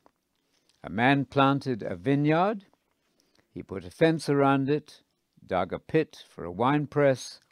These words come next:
and built a tower. Then he leased it to some farmers and went away on a trip. At the time of the harvest, he sent a servant to the tenant farmers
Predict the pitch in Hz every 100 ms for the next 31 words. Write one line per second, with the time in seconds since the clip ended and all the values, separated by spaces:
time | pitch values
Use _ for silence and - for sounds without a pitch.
0 | _ _ _ _ _ _ 117 104 110 90
1 | 101 - 131 98 71 50 - _ _ _
2 | _ _ _ _ _ 90 101 135 175 226
3 | - 196 190 175 - 190 - 143 127 120
4 | 127 127 - - _ _ _ _ _ _
5 | _ _ _ - 127 120 120 117 127 101
6 | 85 85 - 101 107 - 180 156 - _
7 | _ _ _ _ _ _ _ _ _ _
8 | - 165 - 214 226 233 185 131 110 117
9 | 117 190 190 113 76 - - - _ _
10 | _ _ _ _ - - 143 135 127 165
11 | 165 156 160 - 113 104 - 170 175 156
12 | - 147 139 131 131 123 110